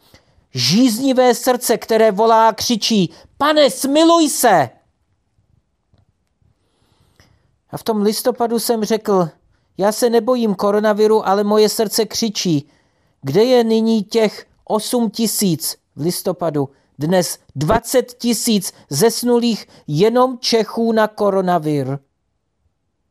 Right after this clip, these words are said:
Pane, probuď tento národ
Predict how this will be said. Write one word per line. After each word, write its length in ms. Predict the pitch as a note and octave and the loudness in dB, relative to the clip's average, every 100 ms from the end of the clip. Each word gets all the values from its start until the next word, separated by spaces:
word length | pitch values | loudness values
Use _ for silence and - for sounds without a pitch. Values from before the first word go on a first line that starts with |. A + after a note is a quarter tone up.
| _ _ _ _ _ _ _ | _ _ _ _ _ _ _
Pane, 280 | F#3+ G3+ F3 | -6 -2 -2
probuď 400 | - F#3 F#3 G3 | -2 -2 -2 -4
tento 340 | G3+ G3 G3 | -4 -4 -4
národ 540 | F#3 F#3 F#3 F#3 F#3 | 0 2 2 0 -2